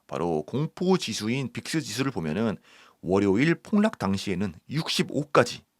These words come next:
치솟았지만, 이 댓글의 시점엔 이십팔 정도로 떨어졌고, 지금 현재는 더 떨어진 이십 수준임을 볼 수가 있습니다. 즉,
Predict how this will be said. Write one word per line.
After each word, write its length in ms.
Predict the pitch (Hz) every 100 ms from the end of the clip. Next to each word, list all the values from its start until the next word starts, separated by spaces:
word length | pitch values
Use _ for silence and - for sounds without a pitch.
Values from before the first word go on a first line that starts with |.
| _
치솟았지만, 960 | - - 208 202 - 107 52 64 160 196 _ -
이 200 | 180 196
댓글의 880 | 90 _ _ _ _ 156 165 170 165
시점엔 580 | - - 151 151 190 160 _
이십팔 560 | 120 143 - - 98
정도로 500 | 82 160 160 147 139 156
떨어졌고, 680 | - 170 123 _ 143 101 - _
지금 240 | - - 147
현재는 460 | 190 202 185 190
더 160 | 180 143
떨어진 480 | 143 202 175 95 76 _ _ _ -
이십 320 | 156 - 240
수준임을 540 | - 220 202 196 185
볼 160 | 190 107
수가 220 | - -
있습니다. 520 | 104 - - 101 - _ _ _
즉, 380 | - 101 104